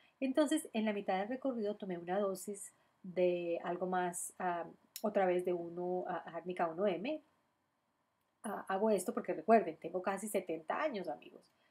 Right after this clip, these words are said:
Entonces tengo articulaciones que no son tan flexibles. Tomé Rustox uno M. Ah, porque conozco mi cuerpo y sé que si no tengo cuidado puedo sentir algo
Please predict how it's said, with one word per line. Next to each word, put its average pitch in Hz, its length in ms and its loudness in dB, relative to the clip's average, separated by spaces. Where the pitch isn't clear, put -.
Entonces 202 480 2
tengo 202 280 4
articulaciones 240 680 -2
que 262 140 -2
no 262 140 0
son 269 440 -4
tan 247 240 4
flexibles. - 640 -8
Tomé 185 280 2
Rustox 247 880 2
uno 185 340 2
M. 160 280 -2
Ah, 196 320 2
porque 226 200 0
conozco 208 360 2
mi 311 120 0
cuerpo 220 580 2
y 190 80 -6
sé 185 160 0
que 180 100 -4
si 214 100 -4
no 196 120 -4
tengo 170 260 -6
cuidado 170 460 0
puedo 180 460 0
sentir 175 480 -8
algo 165 380 -6